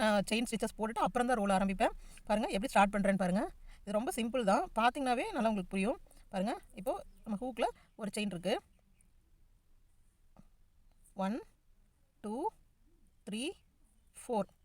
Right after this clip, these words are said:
நம்மளுக்கு ஃபோர் செயின் இந்த அளவுக்கு அகலம் இருந்தா போதும், ரொம்ப அகலம் வேண்டாம். அப்புறம் திருப்பறக்காக ஒரு செயின் போட்டுக்கிறேன். டோட்டலா ஃபோர் செயின் போடுறேன். திருப்பறக்காக ஒரு செயின் போட்டுக்கிறேன். நம்ம அடி போடுவோம் இல்லையா, அதே போல தான். பாருங்க,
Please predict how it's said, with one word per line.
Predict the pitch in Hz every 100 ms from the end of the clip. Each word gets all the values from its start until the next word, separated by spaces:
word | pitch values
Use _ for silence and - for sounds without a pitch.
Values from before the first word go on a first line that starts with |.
| _ _ _
நம்மளுக்கு | 240 381
ஃபோர் | 277 277 277
செயின் | 247
இந்த | 285
அளவுக்கு | 294 339 233
அகலம் | 226
இருந்தா | 208 240
போதும், | 196 185
ரொம்ப | 233 277
அகலம் | 202 202
வேண்டாம். | 185 180 - _ _ _ - 208
அப்புறம் | 208 403
திருப்பறக்காக | 330 311 302 247 440
ஒரு | 226 -
செயின் | 214
போட்டுக்கிறேன். | 180 165 -
டோட்டலா | 254 269 302
ஃபோர் | 240 254
செயின் | 240
போடுறேன். | 202 214 508 - -
திருப்பறக்காக | 320 311 269 311 254
ஒரு | 214
செயின் | 208
போட்டுக்கிறேன். | 185 175 254 - - 220
நம்ம | 262
அடி | 233 370
போடுவோம் | 320 262 208
இல்லையா, | 196 440 - -
அதே | 190 254 330
போல | 247 190
தான். | 170 - _ _ _ _
பாருங்க, | 190